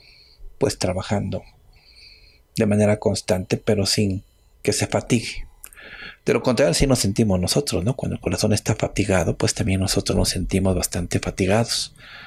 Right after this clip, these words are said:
bastante agotados, nos falta el color en la cara, nos vemos cenizos, nos vemos pálidos. Bueno, pues es por lo mismo, la circulación está mostrando fallas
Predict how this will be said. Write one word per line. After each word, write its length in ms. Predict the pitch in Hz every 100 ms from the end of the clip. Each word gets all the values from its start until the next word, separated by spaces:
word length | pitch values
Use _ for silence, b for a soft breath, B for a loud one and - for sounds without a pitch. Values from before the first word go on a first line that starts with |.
| B B B _
bastante 460 | - - 95 90 92
agotados, 640 | 87 90 - 101 101 101
nos 120 | 107
falta 260 | - 92 -
el 80 | 113
color 260 | 101 90
en 100 | 87
la 120 | 85 -
cara, 240 | 107 104
nos 140 | 104
vemos 240 | 95 92 98
cenizos, 440 | 92 101 120 -
nos 100 | 95
vemos 280 | 90 101 -
pálidos. 680 | - 107 110 104 104 - B B B B B B B _ -
Bueno, 300 | 101 104 82
pues 200 | - -
es 60 |
por 160 | - 90
lo 80 | 82
mismo, 280 | 110 151 92
la 100 | 90
circulación 640 | - - 90 - 110 98
está 340 | 92 - 90 87
mostrando 480 | 90 - 92 90
fallas 580 | 95 123 117 101 - -